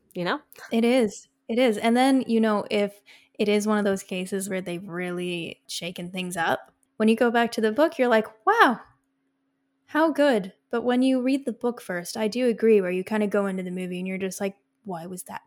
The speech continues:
Speaker 2: cut? Who is this character? Why is he here?"
Speaker 1: Exactly. And, um, with the book, when I do go to read it after I've seen the film, and some people are like, "Oh, but then you don't have your own imagination." No, I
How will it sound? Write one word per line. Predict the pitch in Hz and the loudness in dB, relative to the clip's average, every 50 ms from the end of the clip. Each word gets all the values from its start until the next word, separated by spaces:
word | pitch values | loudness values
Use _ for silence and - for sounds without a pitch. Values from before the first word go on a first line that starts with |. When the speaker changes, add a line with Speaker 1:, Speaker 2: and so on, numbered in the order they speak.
| - | -12
Speaker 2:
cut? | - - 185 - - _ _ _ _ _ - | -10 -8 -8 -8 -10 _ _ _ _ _ -2
Who | 254 269 | 0 0
is | 269 247 220 | 0 0 0
this | - 247 262 254 - | 2 2 2 2 0
character? | - - - - - - - - - - - - - _ _ | -4 -8 -6 -8 -8 -8 -12 -14 -12 -10 -10 -12 -14 _ _
Why | - - - 165 170 | -6 -4 -4 -2 -2
is | 165 175 - | -4 -6 -6
he | - - 208 208 | -6 -6 -6 -6
here?" | 196 - - 185 170 - - - - - | -6 -6 -6 -6 -6 -8 -10 -14 -2 0
Speaker 1:
Exactly. | 262 262 233 - 269 269 285 277 - 220 190 170 160 160 - - | 0 0 2 2 0 0 0 0 -2 -2 -2 -2 -2 -4 -4 -4
And, | - 190 185 185 185 185 185 185 185 185 175 - | -2 -2 0 0 -2 -2 -2 -2 -2 -2 -4 -2
um, | - 180 180 175 175 170 170 170 170 170 170 170 170 170 - _ _ _ _ _ _ _ _ _ _ _ _ - - - - | -2 -2 0 0 0 0 0 -2 -4 -6 -6 -6 -8 -10 -14 _ _ _ _ _ _ _ _ _ _ _ _ -20 -20 -12 -6
with | 190 190 185 - _ _ _ _ _ _ _ _ _ _ _ _ | -4 -4 -4 -6 _ _ _ _ _ _ _ _ _ _ _ _
the | - 175 170 | -10 -10 -10
book, | 165 - 220 247 233 170 190 - - - _ _ - - _ _ _ _ | -4 0 0 2 2 2 0 -4 -8 -12 _ _ -20 -20 _ _ _ _
when | - 185 190 170 | -6 -4 -2 -2
I | 170 165 | -2 -4
do | 156 - 214 285 - | -4 -2 -2 0 2
go | - 202 | 2 2
to | 170 170 | 2 2
read | 165 165 170 165 | 0 -2 -2 -4
it | - - | -4 -2
after | - - 208 - 202 | -2 -2 -2 -2 -4
I've | 170 170 - | -4 -4 -6
seen | - - 170 170 | -6 -6 -6 -8
the | 160 | -8
film, | - - 165 160 165 | -8 -6 -6 -6 -6
and | 160 170 | -6 -6
some | 180 185 180 | -6 -6 -6
people | 185 180 170 175 | -8 -8 -8 -8
are | 165 | -8
like, | 165 170 - - | -8 -8 -8 -8
"Oh, | 220 214 214 202 | -8 -8 -8 -8
but | - 185 - | -10 -10 -8
then | 196 196 190 | -6 -4 -4
you | 196 190 | -4 -4
don't | 185 180 | -4 -4
have | 170 175 175 | -6 -6 -6
your | 175 165 165 | -8 -8 -8
own | 165 | -8
imagination." | 165 165 165 160 - 170 160 160 160 - 160 156 156 - _ - - _ _ - | -8 -8 -10 -10 -8 -8 -8 -8 -8 -8 -8 -10 -10 -12 _ -20 -20 _ _ -6
No, | 466 508 523 320 | -2 0 2 2
I | 247 240 - | 2 2 -2